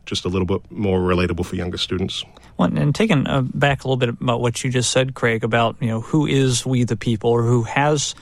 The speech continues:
Speaker 2: We the People been throughout American history, there's that concept, too, of de jure versus de facto voting rights. For instance, while an amendment might have been passed, who was actually able to vote after the amendment was passed? You know,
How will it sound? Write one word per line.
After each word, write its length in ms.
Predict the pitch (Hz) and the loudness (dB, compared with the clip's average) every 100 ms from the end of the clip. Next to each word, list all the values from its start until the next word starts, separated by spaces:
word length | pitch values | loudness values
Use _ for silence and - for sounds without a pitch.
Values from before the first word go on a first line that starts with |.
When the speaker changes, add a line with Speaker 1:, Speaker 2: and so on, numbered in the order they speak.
| - - | -16 -4
Speaker 2:
We 160 | 135 127 | -2 0
the 100 | 120 | -2
People 320 | 127 - 110 | -2 0 0
been 260 | 135 175 | 2 2
throughout 320 | 180 123 110 113 | 2 0 -2 -2
American 340 | 113 113 113 | -4 -4 -6
history, 460 | 113 - - 113 110 - - - | -6 -6 -4 -4 -6 -14 -20 -4
there's 260 | 151 190 202 | 0 2 2
that 240 | 139 - | 0 -2
concept, 480 | - 147 135 - - | -4 -2 -2 -4 -8
too, 320 | - 160 139 | -2 0 2
of 160 | 113 110 - - - | 0 -2 -14 -14 -2
de 100 | 127 | -2
jure 360 | 117 135 151 | 2 4 4
versus 460 | 143 135 127 123 113 | 2 0 -2 -4 -6
de 140 | - | -8
facto 560 | 107 135 131 - 113 110 | -4 0 0 -2 -2 -2
voting 340 | 107 110 110 | -2 -2 -4
rights. 320 | 104 - - - | -6 -8 -8 -6
For 160 | - | 0
instance, 480 | 139 - 139 120 - - - - - | 0 0 0 0 -2 -10 -20 -12 0
while 260 | 131 120 | 2 4
an 140 | 120 117 | 4 4
amendment 320 | 135 147 131 | 4 4 2
might 160 | 127 123 | 2 0
have 80 | |
been 180 | 117 110 | 0 -4
passed, 640 | - 196 214 123 110 - - - - _ - | -2 0 0 0 -4 -8 -10 -20 -20 _ -8
who 240 | - 214 | -2 2
was 160 | 170 131 | 2 2
actually 460 | 147 151 - 139 139 | 0 -2 -6 -4 -2
able 180 | 131 | 0
to 60 | 117 | 0
vote 320 | 110 139 131 | 2 2 2
after 280 | 120 120 - | -2 -4 -4
the 80 | 117 | -4
amendment 320 | 113 110 107 | -2 -2 -4
was 160 | 110 - | -6 -6
passed? 600 | - 156 110 - - 131 | -4 -4 -4 -6 -8 -4
You 80 | |
know, 120 | 117 | -4